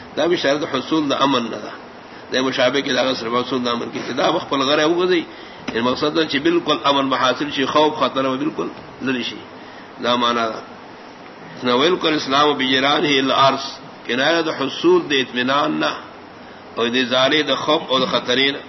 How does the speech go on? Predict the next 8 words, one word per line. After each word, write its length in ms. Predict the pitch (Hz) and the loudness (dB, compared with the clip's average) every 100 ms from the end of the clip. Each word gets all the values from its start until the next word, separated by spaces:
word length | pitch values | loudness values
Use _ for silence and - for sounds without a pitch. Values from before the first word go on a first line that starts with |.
| - - - - - - - - | -16 -18 -18 -18 -18 -18 -14 -6
وګرځي 420 | 143 180 175 165 | 0 2 4 2
اسلام 580 | 156 131 147 160 165 - | 0 2 4 6 4 0
خپل 220 | - 127 123 | -4 -2 0
غره 280 | 147 160 147 | 2 4 2
زمکه 320 | 135 151 165 | 0 -2 -2
ته. 220 | 160 139 - - - - - - - | 0 -2 -4 -16 -20 -20 -20 -16 -4
فعل 180 | 117 131 | -2 0
بس 140 | 127 | -4